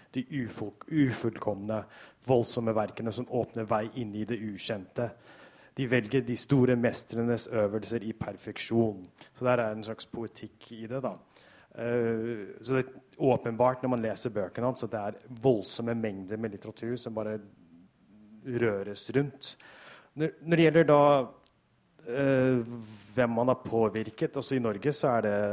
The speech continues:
altså Pedro Carmona Alvarez har jo sagt at han begynte å skrive prosa, eller fikk lyst til å skrive prosa, nettopp på grunn av Bolaño. Eh, men jeg synes kanskje de, de eksemplene jeg nevnte før, med Teju Cole, eller en forfatter, en amer-,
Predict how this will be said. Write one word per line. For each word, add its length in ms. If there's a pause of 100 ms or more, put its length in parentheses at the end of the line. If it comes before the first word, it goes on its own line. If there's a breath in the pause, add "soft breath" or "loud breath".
(140)
altså 180
Pedro 240
Carmona 380
Alvarez 960
har 160
jo 80
sagt 340
at 200
han 520
begynte 420
å 80
skrive 280
prosa, 480
eller 160
fikk 260
lyst 280
til 80
å 40
skrive 200
prosa, 280
nettopp 380
på 120
grunn 120
av 100
Bolaño. 440 (640 loud breath)
Eh, 320
men 240
jeg 80
synes 160
kanskje 320
de, 220
de 160
eksemplene 400
jeg 80
nevnte 200
før, 220
med 160
Teju 300
Cole, 320 (240)
eller 240
en 120
forfatter, 460
en 240
amer-, 300